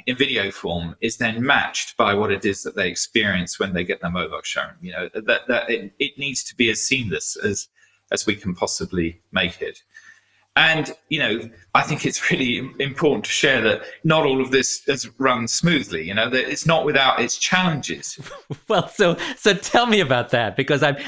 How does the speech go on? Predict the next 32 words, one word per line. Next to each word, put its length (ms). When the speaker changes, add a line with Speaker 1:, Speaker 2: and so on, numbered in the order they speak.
Speaker 2:
I'm 200
curious 440
about 300
the 80
challenges. 760
Speaker 1:
I 100
mean, 160
they're, 360
they're, 400
they're 200
endless. 520
They're 200
endless. 580
<laughs> 60
You 80
know, 100
the, 120
the, 200
the 120
challenges 680
that 160
we 140
have 320
right 280
at 80
the 80
moment, 600
uh, 320
include 720
the 100
success 520
of 400